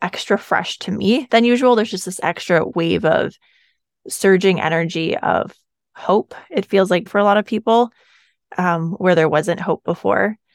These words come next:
And this realization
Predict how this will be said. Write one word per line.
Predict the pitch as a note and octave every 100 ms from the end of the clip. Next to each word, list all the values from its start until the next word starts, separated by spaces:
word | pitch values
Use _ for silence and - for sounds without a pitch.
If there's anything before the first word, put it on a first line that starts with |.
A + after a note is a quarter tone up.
| _ _ _ _ _
And | - F3+ E3 D#3+ - -
this | F3+ F3 - - _ _ _ _ _ _ _ -
realization | F3+ F#3 F3+ F3 D#3+ F3 G3 F#3 F3+ G3